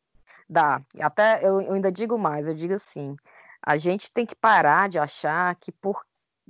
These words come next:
por tá passando pelo momento que a gente tá, ou por qualquer outro momento, por exemplo, até nas eleições, ou qualquer outro momento difícil, eu acho que teve, teve um momento durante as eleições do, do, do Brasil, lá, de,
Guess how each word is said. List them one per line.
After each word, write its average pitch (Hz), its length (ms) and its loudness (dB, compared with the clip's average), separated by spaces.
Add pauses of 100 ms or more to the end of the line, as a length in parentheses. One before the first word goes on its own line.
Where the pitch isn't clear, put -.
(120)
por 175 160 -10
tá 226 240 4
passando 220 380 0
pelo 170 220 -4
momento 160 280 -4
que - 80 -6
a 156 40 -2
gente 151 200 -10
tá, 180 140 2
ou 311 60 0
por 381 160 -2
qualquer 320 200 2
outro 285 160 0
momento, 175 400 -4
por 165 80 -4
exemplo, 156 220 -2
até 196 180 2
nas 190 220 0
eleições, 160 880 -2 (360)
ou 151 320 -4
qualquer 151 240 0
outro 185 160 -2
momento 160 220 -4
difícil, - 460 -6 (220)
eu 165 100 4
acho 185 200 4
que 226 60 -8
teve, 208 600 0
teve 196 220 0
um 214 60 2
momento 190 1120 0
durante 180 420 2
as 165 80 0
eleições 165 640 0
do, 156 320 -2
do, 143 240 -6
do 156 220 -6
Brasil, 151 480 4
lá, 180 240 6
de, 160 140 -8